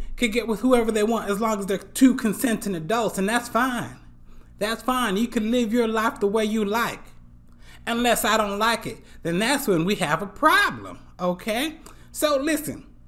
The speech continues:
the next time you see anything gay on the television, what I need y'all to do is throw that T V away because it's been tainted. It's been tainted, okay?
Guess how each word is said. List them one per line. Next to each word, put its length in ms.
the 100
next 260
time 240
you 80
see 200
anything 480
gay 260
on 180
the 60
television, 840
what 180
I 80
need 280
y'all 220
to 80
do 460
is 140
throw 320
that 240
T 220
V 200
away 380
because 340
it's 100
been 220
tainted. 580
It's 200
been 220
tainted, 600
okay? 520